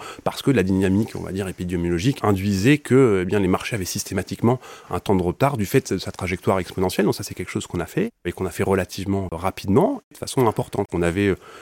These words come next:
pas quarante, cinquante pour cent d'exposition, on était près de nos maximums d'exposition au début de l'année, on a réussi à couper des positions à zéro. On utilise pleinement les marges de manœuvre.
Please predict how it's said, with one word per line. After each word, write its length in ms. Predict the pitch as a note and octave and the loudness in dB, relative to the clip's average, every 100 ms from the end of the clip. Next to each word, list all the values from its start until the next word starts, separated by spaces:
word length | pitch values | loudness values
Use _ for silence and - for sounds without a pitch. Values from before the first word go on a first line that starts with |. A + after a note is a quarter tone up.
| - | -16
pas 120 | - | -14
quarante, 280 | - G2+ A2 | -6 -2 0
cinquante 300 | - G2+ G#2 | 0 0 -2
pour 160 | - - | -4 0
cent 100 | A#2+ | 0
d'exposition, 640 | F#2+ - F#2+ F2+ - B2+ | 0 -2 -4 -2 4 4
on 60 | G2 | 4
était 240 | E2+ F#2 - | 2 -8 -12
près 140 | - G2 | -8 -4
de 80 | |
nos 180 | F2+ F2+ | 0 0
maximums 400 | F#2 A2+ - A#2+ | 2 0 0 0
d'exposition 420 | G2 - G#2+ F2+ G#2 | 0 -2 -4 -2 0
au 20 | |
début 140 | F2 | 0
de 60 | F2 | 2
l'année, 160 | G#2+ | 4
on 100 | E3+ | 4
a 60 | F#2+ | 4
réussi 360 | G2+ F#2 - E3+ | 2 0 0 -2
à 60 | |
couper 320 | - - - | -2 -4 0
des 80 | C#3 | -2
positions 420 | G#2 E2+ E2 D#3 | -2 -6 0 2
à 100 | B2 | 2
zéro. 300 | G2+ G2+ B2 F#2 | 2 4 6 6
On 100 | G2+ | 2
utilise 320 | E2+ A#2 B2+ - - - | 2 2 2 -6 -20 -4
pleinement 280 | - A2 C3 | 2 4 4
les 100 | B2 | 4
marges 180 | A2+ G#2+ | 2 0
de 60 | |
manœuvre. 260 | G#2+ F#2 E2+ | 0 0 -2